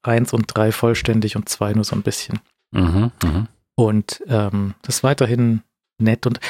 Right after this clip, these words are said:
Speaker 1: es ist halt, das Problem ist halt eigentlich, dass,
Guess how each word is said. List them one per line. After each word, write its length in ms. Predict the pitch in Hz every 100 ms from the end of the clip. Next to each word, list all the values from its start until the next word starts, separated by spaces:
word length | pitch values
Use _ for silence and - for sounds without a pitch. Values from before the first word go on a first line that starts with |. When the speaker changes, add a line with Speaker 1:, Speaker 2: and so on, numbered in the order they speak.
| - - -
Speaker 1:
es 120 | -
ist 160 | 180 -
halt, 220 | 156 143
das 80 | 143
Problem 440 | - 131 127 160 175
ist 180 | 147
halt 160 | 143 143
eigentlich, 720 | 139 131 139 135 131 131 -
dass, 320 | - 139 -